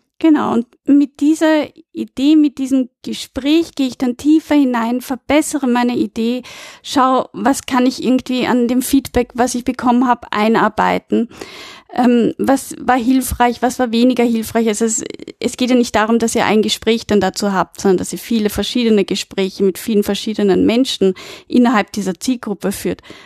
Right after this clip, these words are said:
Und aus all dem Wissen geht es darum, dann einen Medium Fidelity, äh, Prototyp zu bauen, der die ganze Idee noch ein Stück greifbarer macht.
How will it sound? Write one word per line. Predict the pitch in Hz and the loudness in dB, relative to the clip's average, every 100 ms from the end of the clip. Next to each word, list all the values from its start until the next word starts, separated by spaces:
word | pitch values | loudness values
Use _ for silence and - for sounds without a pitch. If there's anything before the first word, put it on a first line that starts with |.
| _ | _
Und | - | 0
aus | 233 262 | 0 0
all | - 240 294 | 0 2 4
dem | 285 247 | 2 2
Wissen | 269 - 269 | -2 0 0
geht | 240 233 | 0 -6
es | 233 | -6
darum, | - 196 233 254 240 | -2 -2 0 -2 0
dann | 233 226 - - - | -2 -4 -10 -20 -4
einen | 220 233 233 - | 0 2 2 0
Medium | 202 233 285 320 311 | 2 4 4 4 4
Fidelity, | - 302 277 269 277 285 285 277 - | 2 -2 -2 -2 -4 0 0 0 -2
äh, | - 262 | -4 -4
Prototyp | 240 - 262 277 247 269 - | -6 -6 -6 -6 -4 -6 -6
zu | 269 | -6
bauen, | 254 233 262 - - _ _ _ | 0 0 0 -6 -18 _ _ _
der | 240 | 0
die | 247 - | 0 0
ganze | 214 220 - | 0 0 -2
Idee | - 254 247 | -6 -4 -2
noch | - 247 269 - | 2 4 4 2
ein | 240 208 | 0 0
Stück | - 202 - | -4 -10 -8
greifbarer | 175 165 190 - - 156 | -4 -4 -6 -10 -10 -8
macht. | 165 202 196 - - | -10 -10 -16 -20 -20